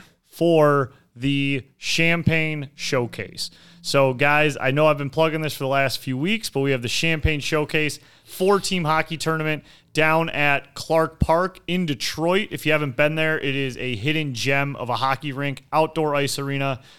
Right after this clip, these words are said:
um, in Southwest Detroit, right by the bridge. It's gonna be awesome. I think we're gonna have good weather for it. I mean, it's gonna be cold, but that's what you need when you play outdoor hockey.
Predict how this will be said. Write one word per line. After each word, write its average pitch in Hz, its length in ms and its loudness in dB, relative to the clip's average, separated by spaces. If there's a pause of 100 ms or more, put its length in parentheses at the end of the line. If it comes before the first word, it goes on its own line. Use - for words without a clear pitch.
(120)
um, 123 560 0
in 160 180 0
Southwest 147 600 0
Detroit, 135 340 -4
right 143 200 0
by 143 180 2
the 127 100 -4
bridge. 123 460 -4 (220)
It's - 100 -16
gonna 196 140 4
be 185 120 4
awesome. 151 340 4
I 139 80 0
think 185 180 -2
we're 214 120 -4
gonna 196 100 2
have 143 160 2
good 160 160 0
weather 151 300 0
for 175 320 -2
it. 190 160 -4
I 131 60 -10
mean, 135 120 -4
it's 123 120 -6
gonna 156 120 -4
be 143 120 -6
cold, 156 460 -2
but 131 300 -4
that's 131 220 -8
what 123 160 -10
you 123 60 -8
need 127 180 -6
when 127 100 -8
you 117 80 -8
play 127 160 -4
outdoor 123 320 -2
hockey. 139 460 -2